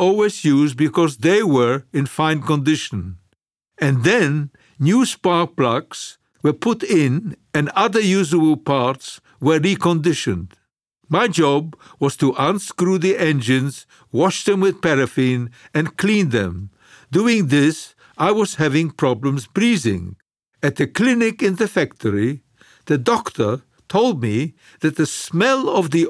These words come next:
oils and cleaning materials was bad for my lungs, since I had weak lungs due to my pneumonia as a child. He advised me to change jobs.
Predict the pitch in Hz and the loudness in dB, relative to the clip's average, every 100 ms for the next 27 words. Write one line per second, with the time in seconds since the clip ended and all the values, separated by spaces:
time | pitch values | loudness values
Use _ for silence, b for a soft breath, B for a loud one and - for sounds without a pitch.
0 | - 202 156 117 131 139 - 196 147 127 | 0 2 4 2 0 -4 -8 -4 -4 -4
1 | _ - 180 240 247 214 180 170 165 185 | _ -4 0 0 0 0 0 -2 0 0
2 | 165 123 110 123 117 _ b 156 135 95 | 2 2 0 -2 -4 _ b 0 0 0
3 | 170 185 185 - 170 165 156 147 156 120 | 2 2 0 -2 0 0 0 2 0 -2
4 | 90 - - - b b - 226 226 - | -6 -12 -20 -20 b b -4 -2 -2 -2
5 | 165 147 147 123 151 226 226 - b 147 | 0 2 0 0 0 0 -2 -10 b 0
6 | 147 127 160 147 - b b 123 170 240 | 0 0 -4 -8 -14 b b -2 2 2
7 | 196 165 170 b b 180 156 147 127 160 | 2 0 -4 b b 0 2 0 -2 -2
8 | 151 156 165 226 196 143 127 147 _ - | 0 2 2 2 2 2 2 -2 _ -2
9 | 165 170 185 - 202 123 87 101 - _ | 0 0 -2 0 0 0 -4 -8 -14 _
10 | b b 190 165 139 214 233 160 143 143 | b b 0 0 2 2 2 -2 0 0
11 | 135 151 - 170 160 135 110 139 104 87 | 0 -4 0 0 0 -2 -2 0 0 -4
12 | 85 - - | -12 -20 -20